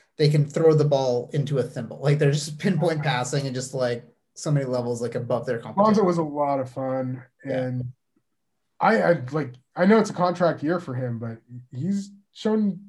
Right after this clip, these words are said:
Speaker 2: quite a bit of value. And, uh, I, I don't think he's going to re-sign with New Orleans, or New Orleans wants to do that. Uh, long term, I'm, I'm not completely sure what New Orleans wants to do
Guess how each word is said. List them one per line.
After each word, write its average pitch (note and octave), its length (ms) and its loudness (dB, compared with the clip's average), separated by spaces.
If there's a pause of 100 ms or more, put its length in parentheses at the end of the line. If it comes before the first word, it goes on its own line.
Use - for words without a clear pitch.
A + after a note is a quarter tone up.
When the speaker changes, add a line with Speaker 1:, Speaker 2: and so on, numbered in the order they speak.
(500)
Speaker 2:
quite F#3+ 180 2
a G3+ 40 2
bit F#3+ 120 2
of D#3+ 80 0
value. D#3+ 540 0
And, B2+ 300 -4
uh, B2 380 -4 (160)
I, F3 200 4
I F3 140 0
don't F#3+ 260 4 (220)
think F3 260 -2
he's F3 240 -6
going F3+ 200 0
to F#3 60 0
re-sign F3+ 440 -2
with F3 180 -6
New F3 100 -2
Orleans, F3 600 -2
or C3+ 260 -6 (220)
New C#3 100 -4
Orleans C#3+ 400 -4
wants C#3+ 300 -6
to D#3+ 80 -12
do E3+ 140 -2
that. D#3+ 340 0
Uh, C3+ 200 -8 (440)
long D3 200 -4
term, D3+ 300 -8
I'm, C3 240 -4 (480)
I'm A#3+ 140 6
not G#3 320 6
completely D#3+ 400 -2
sure D#3+ 180 -4
what D3 180 -4
New C#3+ 100 -6
Orleans C3 360 -6
wants C3 220 -6
to C3 60 -14
do C3 300 -4